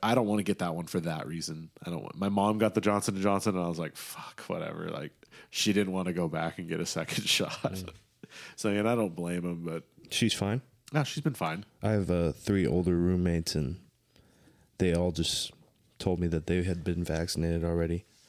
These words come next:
Speaker 2: My, my older roommate, Harry Johnson, got the Johnson and Johnson vaccine.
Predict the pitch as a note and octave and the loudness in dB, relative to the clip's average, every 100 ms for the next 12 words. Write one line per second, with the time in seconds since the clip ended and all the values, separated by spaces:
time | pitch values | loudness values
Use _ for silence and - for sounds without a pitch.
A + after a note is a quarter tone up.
0 | - - - G2 E2+ F2 - F#2+ E2+ G2 | -20 -20 -2 0 0 -2 -2 0 2 2
1 | F#2+ F#2 F#2+ F#2 C#2+ - F#2+ F#2 - F2+ | 2 2 2 0 0 -2 0 0 0 -2
2 | F#2 - F2 E2+ G2 _ - - _ _ | -2 -2 -4 -4 -8 _ -20 -20 _ _
3 | - F#2 - E2 F2+ E2+ E2 E2 D#2 F2 | -2 0 -2 0 0 0 -2 -2 -2 -2
4 | E2+ E2 E2 D2+ D2+ - F2+ F2 | -2 -4 -4 -2 -2 0 0 -2